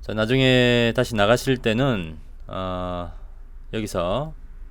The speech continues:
어, 저렇게 우회전을 하셔갖고 유턴을 해서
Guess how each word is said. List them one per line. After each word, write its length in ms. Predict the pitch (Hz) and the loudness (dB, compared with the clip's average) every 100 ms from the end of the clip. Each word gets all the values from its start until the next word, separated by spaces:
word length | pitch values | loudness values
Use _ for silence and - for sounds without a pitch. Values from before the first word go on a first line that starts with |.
| - - - - - - - - - - | -14 -14 -14 -14 -14 -14 -14 -14 -14 -12
어, 240 | 92 90 87 | -8 -6 -6
저렇게 260 | 98 - | -8 -6
우회전을 800 | 98 107 131 123 110 101 98 107 | 0 4 6 6 4 2 0 -4
하셔갖고 680 | 92 - 92 85 - 113 90 - - - | -6 -8 -6 -6 -2 -2 -2 -8 -12 -8
유턴을 680 | 113 - 123 87 87 151 175 - - - | -6 -2 0 0 -2 -6 -8 -12 -12 -8
해서 260 | 95 85 | -6 -6